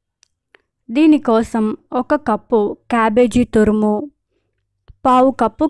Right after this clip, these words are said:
క్యారెట్ తురుము బాగా సన్నగా తురుముకొని ఉంచుకోండి.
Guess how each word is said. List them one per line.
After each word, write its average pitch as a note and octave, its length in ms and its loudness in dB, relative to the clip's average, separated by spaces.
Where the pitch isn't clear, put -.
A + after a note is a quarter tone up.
క్యారెట్ G#3+ 480 0
తురుము A3 340 0
బాగా A3+ 320 0
సన్నగా A3+ 460 -2
తురుముకొని A#3 680 -2
ఉంచుకోండి. G#3 580 -4